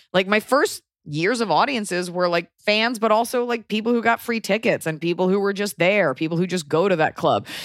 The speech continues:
So you build up, um, the strength and,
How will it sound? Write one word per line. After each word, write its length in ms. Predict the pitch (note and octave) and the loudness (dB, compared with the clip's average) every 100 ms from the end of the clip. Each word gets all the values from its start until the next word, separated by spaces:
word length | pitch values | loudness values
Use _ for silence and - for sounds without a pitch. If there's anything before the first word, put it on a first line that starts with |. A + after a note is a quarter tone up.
| - - | -12 -2
So 100 | G#3 | 0
you 160 | G3 | 0
build 460 | E3+ - G#3+ A#3+ F#3+ | -2 2 2 4 4
up, 300 | G3 G3 - - - _ | 4 2 -4 -20 -20 _
um, 560 | F3 E3 D3+ D3+ D3+ D3+ _ _ _ | 2 2 2 -2 -8 -10 _ _ _
the 140 | E3+ F3+ | -4 -2
strength 560 | - E3+ A3 - - _ | 0 0 0 -2 -16 _
and, 400 | D#3+ D#3 D3+ - | -2 0 -2 -10